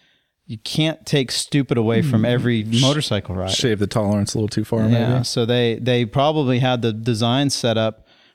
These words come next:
Speaker 1: This, again, this is all speculation, for, you know, perfection. And you don't get perfection when you,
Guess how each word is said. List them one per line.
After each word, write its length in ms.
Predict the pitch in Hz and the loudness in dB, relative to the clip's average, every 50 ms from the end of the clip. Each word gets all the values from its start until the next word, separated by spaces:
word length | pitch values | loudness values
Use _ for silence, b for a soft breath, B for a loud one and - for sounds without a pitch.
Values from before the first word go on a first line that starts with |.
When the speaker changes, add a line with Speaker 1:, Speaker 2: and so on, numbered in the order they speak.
| b b | b b
Speaker 1:
This, 180 | 123 117 - - | -4 -4 -2 -2
again, 220 | 123 147 147 123 | -2 0 0 0
this 120 | 104 87 | 0 -2
is 120 | 101 101 113 | -2 0 0
all 120 | 117 123 | 0 -2
speculation, 800 | - - - 120 107 - 117 120 123 143 139 - - 107 107 107 B B B B B - | -2 -2 -2 -2 0 0 0 0 0 0 -2 -2 -2 -2 -2 -2 B B B B B -18
for, 580 | - - - - 131 135 135 135 135 135 131 127 - | -14 -8 -4 -2 0 2 2 2 2 0 -2 -4 -4
you 180 | 135 147 143 | -2 0 2
know, 160 | 123 120 127 | 2 2 0
perfection. 760 | 120 - - 147 123 - 180 185 180 - - - 113 120 139 b b b b b b - | -2 -2 -2 -4 -2 0 -2 -2 -2 -2 -4 -2 -2 -2 -4 b b b b b b -2
And 140 | 135 131 135 | 0 2 2
you 60 | 131 | 2
don't 300 | 123 120 165 190 226 180 | 0 0 0 0 0 0
get 140 | 170 151 - | -2 -4 -2
perfection 540 | - 123 - - 127 120 - - 156 147 139 | -4 -4 -2 0 -2 -2 0 -2 0 0 2
when 120 | 131 127 | 2 2
you, 160 | 123 120 117 | 2 2 0